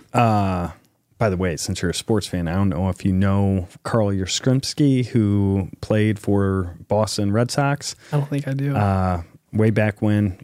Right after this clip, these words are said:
Speaker 1: All-Star, Hall of Famer. Uh, my dad actually pitched to him while he, my dad pitched for Notre Dame. Uh,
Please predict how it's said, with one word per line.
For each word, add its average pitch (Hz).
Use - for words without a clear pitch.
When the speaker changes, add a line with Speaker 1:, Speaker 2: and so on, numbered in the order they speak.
Speaker 1:
All-Star, 98
Hall 101
of -
Famer. 95
Uh, 92
my 90
dad 95
actually 87
pitched -
to 139
him 127
while 110
he, 98
my 98
dad 101
pitched -
for 95
Notre 92
Dame. 98
Uh, 85